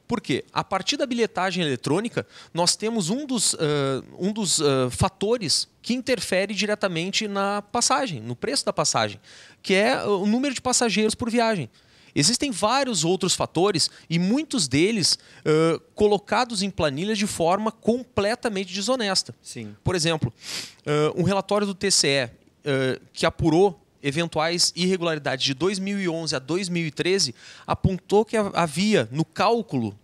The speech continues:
Speaker 1: do, da passagem, pro reajuste da passagem, superfaturamento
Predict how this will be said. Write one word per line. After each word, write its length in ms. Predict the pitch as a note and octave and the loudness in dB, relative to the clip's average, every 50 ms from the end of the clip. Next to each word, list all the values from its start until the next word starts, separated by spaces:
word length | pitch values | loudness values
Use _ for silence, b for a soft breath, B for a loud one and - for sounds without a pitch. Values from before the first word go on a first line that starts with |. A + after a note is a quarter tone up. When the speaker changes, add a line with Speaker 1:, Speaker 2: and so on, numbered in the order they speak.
| _ _ _ _ _ _ | _ _ _ _ _ _
Speaker 1:
do, 380 | - - A#2 B2 A#2+ A#2+ A#2+ A#2 | -18 -6 0 2 2 4 4 2
da 120 | A2+ B2+ | 2 0
passagem, 640 | - - A#2 A#2 - D#3 D#3 F3+ G3 D#3 C#3 G#2+ G2+ _ _ | 0 0 0 0 2 2 2 2 2 0 -2 -6 -8 _ _
pro 100 | - - | -4 -2
reajuste 420 | A#2 A#2+ A#2 A#2 A2 - D#3 D#3 - | 0 2 2 0 0 0 -2 -2 0
da 60 | - | 0
passagem, 500 | - C3+ B2 - - D#3 F3+ G3 E3+ C3+ B B B B B B | 0 0 2 2 2 2 2 0 0 -4 B B B B B B
superfaturamento 1080 | - - - - C4+ B3+ - B3+ A#3 - - - - A3+ A3 G#3 F3+ E3 D#3 D3+ - b | 0 2 2 2 2 2 0 -2 -2 -2 -2 -2 0 0 0 2 2 2 0 0 -4 b